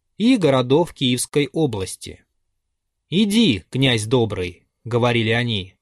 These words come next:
«мы все за тебя, не хотим Ольговичей. Где увидим твои знамёна, там и будем». Собрав на берегах Днепра войско многочисленное, бодрый Изяслав стал посреди оного и сказал:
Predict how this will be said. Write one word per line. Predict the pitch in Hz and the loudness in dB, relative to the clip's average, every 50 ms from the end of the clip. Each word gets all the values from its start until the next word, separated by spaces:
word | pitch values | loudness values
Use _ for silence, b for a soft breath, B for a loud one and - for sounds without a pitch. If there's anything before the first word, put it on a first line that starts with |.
| _ _ _ _ - | _ _ _ _ -4
«мы | 127 180 240 247 226 | 0 2 2 2 0
все | - - - 156 160 | 0 -2 0 2 2
за | 151 135 135 | 2 2 0
тебя, | 113 - 131 117 107 110 107 98 92 87 - _ _ _ _ _ _ _ _ _ - | -2 -2 -4 -4 -2 -2 -2 -2 -4 -6 -12 _ _ _ _ _ _ _ _ _ -4
не | 147 165 | -4 -2
хотим | - 214 220 220 - - 208 143 113 - | 0 0 0 0 0 0 0 0 0 -2
Ольговичей. | 127 139 135 123 107 110 98 95 92 - - - 101 92 90 _ _ _ _ _ _ _ _ _ _ _ | 0 0 0 0 0 -4 -4 -4 -6 -8 -10 -12 -12 -14 -18 _ _ _ _ _ _ _ _ _ _ _
Где | - 117 113 110 127 123 120 117 110 | -12 -10 -4 0 2 4 4 2 2
увидим | - 131 131 123 123 123 113 117 117 | 0 0 0 0 0 0 0 0 -4
твои | 104 - 120 117 123 120 | -2 -4 -2 -2 0 0
знамёна, | 117 113 123 135 156 185 208 220 214 208 202 196 196 190 175 - _ - | 0 0 0 0 2 2 4 4 2 2 0 -2 -2 -4 -8 -10 _ -2
там | 233 220 202 190 | 0 0 2 2
и | 180 165 | 0 0
будем». | 135 123 117 110 101 92 92 87 90 _ _ _ _ _ _ _ _ _ _ _ _ _ _ _ _ _ _ _ - | 0 -2 -2 -4 -4 -6 -10 -12 -14 _ _ _ _ _ _ _ _ _ _ _ _ _ _ _ _ _ _ _ -12
Собрав | - - 123 117 127 123 117 101 - | -4 -2 0 0 2 0 0 -2 -2
на | 117 113 | -4 -4
берегах | 110 117 113 120 120 120 120 113 104 104 | -2 0 0 0 2 0 0 -2 -2 -2
Днепра | 107 127 143 139 - 131 123 107 95 95 | -2 -2 -4 -2 -2 -2 -2 -2 -2 -2
войско | 101 120 131 117 - - - 117 | 0 0 0 0 0 -2 -6 -8
многочисленное, | 104 101 107 110 117 131 - - 208 202 - - 127 107 98 92 92 87 85 87 - _ _ _ _ _ _ _ _ _ _ - | -8 -6 -6 -4 -4 -4 -2 0 -2 -2 -2 -4 -6 -8 -8 -8 -8 -10 -12 -12 -16 _ _ _ _ _ _ _ _ _ _ -10
бодрый | - 165 240 269 214 196 185 175 175 - 139 | -2 0 2 2 4 4 4 4 2 2 0
Изяслав | 117 117 123 113 - - 160 170 175 180 165 - - | 0 0 -2 -2 -2 0 2 2 2 0 -2 -6 -12
стал | - - - 196 202 214 | -10 -4 0 2 2 2
посреди | 202 - 151 131 - - 120 117 113 117 113 | 2 0 -2 -2 -2 -2 -4 -2 -2 -2 -2
оного | - 139 160 170 170 160 156 156 151 | -2 -2 -2 0 2 2 2 2 2
и | - - 143 | 0 -2 -6
сказал: | - - - 151 143 143 135 139 131 107 95 82 82 _ _ | -6 -6 -4 -4 -4 -2 -2 -2 -2 -2 -4 -6 -8 _ _